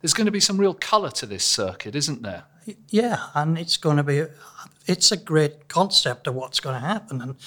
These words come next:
Speaker 2: and with you playing three days on the, on the weekend, you know, the leader of the Order of Merit could be off first, or he could be off last. And it's,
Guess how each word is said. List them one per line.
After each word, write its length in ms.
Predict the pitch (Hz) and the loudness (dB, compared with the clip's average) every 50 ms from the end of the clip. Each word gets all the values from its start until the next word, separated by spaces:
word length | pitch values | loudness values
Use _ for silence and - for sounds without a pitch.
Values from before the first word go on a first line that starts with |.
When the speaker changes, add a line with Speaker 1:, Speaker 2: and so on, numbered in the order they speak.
| - - - - - - | -14 -14 -14 -10 -4 2
Speaker 2:
and 120 | 151 147 | 4 6
with 160 | 170 185 175 | 6 6 4
you 60 | 196 185 | 2 0
playing 460 | - - 160 160 156 156 147 151 151 - _ _ _ | 2 4 4 6 6 4 2 0 -4 -8 _ _ _
three 320 | - - - 156 165 185 185 | -8 -2 2 4 4 4 6
days 260 | 175 170 165 160 160 | 6 6 6 6 4
on 100 | 160 151 | 4 4
the, 160 | 156 151 156 156 - - | 2 2 0 -4 -8 -4
on 140 | - 151 147 147 | 0 2 4 4
the 80 | 147 | 4
weekend, 680 | 139 143 143 160 - - 131 123 127 139 175 185 180 - _ _ _ _ - - - - - _ _ _ - | 2 0 -2 -2 -2 -2 -2 -2 -2 -2 -4 -6 -8 -12 _ _ _ _ -20 -20 -20 -20 -20 _ _ _ 0
you 60 | 170 | 4
know, 120 | 151 147 139 | 4 4 6
the 120 | 135 135 | 6 6
leader 480 | 135 151 175 202 214 190 190 160 143 - 151 | 6 6 4 2 2 0 0 0 0 -2 -2
of 120 | 143 135 | -4 -2
the 120 | 131 135 135 | 0 0 2
Order 260 | 139 139 135 135 131 | 2 2 2 2 2
of 80 | 127 | 2
Merit 280 | 131 131 156 185 185 - | 2 0 0 -2 -4 -8
could 100 | - 147 | -8 -4
be 100 | 147 147 | -4 -2
off 180 | 156 170 - - | -2 -4 -4 -2
first, 480 | - 220 220 226 - - - - - _ _ _ - - - | 0 2 2 2 0 -4 -8 -10 -12 _ _ _ -20 -8 -2
or 380 | - 143 135 135 135 131 135 - _ - | 0 2 4 2 2 0 -4 -6 _ -6
he 80 | 170 | -6
could 180 | - - 165 143 | -6 -6 -6 -4
be 120 | 147 170 | -2 0
off 180 | 175 180 180 - | -2 -2 -2 -6
last. 480 | 185 214 226 180 120 - - - - 143 | -6 -6 -6 -6 -6 -8 -10 -10 -8 -8
And 380 | 139 135 135 131 131 131 135 | -6 -4 -4 -4 -6 -6 -6
it's, 260 | 139 143 - - - | -8 -8 -10 -12 -14